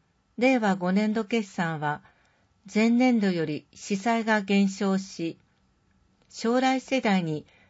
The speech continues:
ツケを先延ばしにしていないかを判断する指標がとても優秀な値でした。写真終わり。トピックス、三ページ、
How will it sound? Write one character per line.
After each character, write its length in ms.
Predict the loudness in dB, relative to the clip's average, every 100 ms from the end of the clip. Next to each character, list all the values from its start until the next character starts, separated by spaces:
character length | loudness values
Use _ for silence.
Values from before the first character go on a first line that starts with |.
| _ -20
ツ 160 | -4
ケ 140 | 0 2
を 180 | 0 -4
先 320 | -10 -8 -2
延 140 | 0
ば 140 | 0 -2
し 160 | -2
に 200 | -2 -2
し 100 | -4
て 160 | -2 0
い 100 | 0
な 180 | 2 0
い 80 | 0
か 180 | -2 -2
を 160 | -6 -10 _ _ _ _
判 300 | -4 2 2
断 180 | 4 2
す 160 | 0 -6
る 60 |
指 240 | -6 -6 -8
標 260 | -2 -2
が 260 | 0 -2 -2 _ _ _ _
と 120 | -10
て 160 | -2 0
も 180 | 2 0
優 260 | 0 -2
秀 280 | -2 -2 0
な 220 | 2 2
値 280 | 0 -2 -2
で 120 | -4
し 140 | -8 -8
た。 200 | -8 -8 _ _ _ _ _ _ _ _ _ _ _ _ _ _ _ _
写 220 | -10 -8 -6
真 400 | -2 0 0 -2
終 220 | -8 -6
わ 60 | -6
り。 220 | -8 -12 _ _ _ _ _ _ _ _ _ _ _ _ _ _ _ _ _ _ _
ト 140 | -8 0
ピ 120 | -2
ッ 120 | -2
ク 120 | -10
ス、 300 | -12 -14 -16 _ _ _ _ _ _ _ _
三 340 | _ -2 0 0
ペ 240 | -2 -2
ー 60 | -2
ジ、 280 | -6 -10